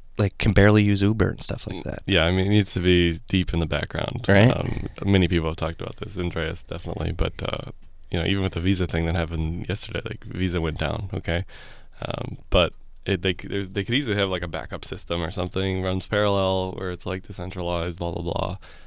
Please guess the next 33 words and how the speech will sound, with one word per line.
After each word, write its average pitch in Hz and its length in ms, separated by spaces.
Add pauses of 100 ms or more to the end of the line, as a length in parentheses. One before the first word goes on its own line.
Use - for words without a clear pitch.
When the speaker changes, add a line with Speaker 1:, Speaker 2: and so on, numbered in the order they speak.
(180)
Speaker 2:
Like, 90 160
that's 101 240
what 92 120
it's 82 120
gonna 87 180
be. 85 160
It's 82 140
not 110 100
gonna 98 140
be 82 80
people, 87 400
like, 82 160
pulling 95 240
out 90 160
their 85 240
phone 92 640
on 80 140
a 82 60
Q 98 220
R 87 160
code, 85 440 (640)
uh, 80 180
knowing 104 360
that 85 140
it's 85 80
Bitcoin 82 600
or 80 40
eos 80 400
or - 40 (120)
Ethereum, 76 560
whatever. 78 480
Um, 78 400 (380)
uh, - 120